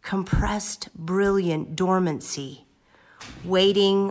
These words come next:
on that different wind that wakens the primordial, ushering all to be reborn.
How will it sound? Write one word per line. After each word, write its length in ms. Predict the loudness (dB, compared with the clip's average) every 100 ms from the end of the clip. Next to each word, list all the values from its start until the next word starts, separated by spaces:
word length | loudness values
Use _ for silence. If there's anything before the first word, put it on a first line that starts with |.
| 0
on 160 | -2 0
that 260 | -2 -4
different 480 | -2 0 0 -4 -2
wind 540 | -2 0 0 -2 -6 -12 _ _ _ _
that 160 | -4 -2
wakens 720 | 2 4 4 4 2 2 0
the 100 | -2
primordial, 1120 | 0 0 2 2 2 4 4 4 2 0 -4 -16 -20 -20 _
ushering 580 | 0 2 2 0 0 0 2
all 540 | 4 4 2 -2 -6 -16 _ -8
to 180 | -6
be 580 | -4 -2 -2 -4 -8 -14 -18 _ _
reborn. 760 | -6 -6 -4 -6 -6 -10 -12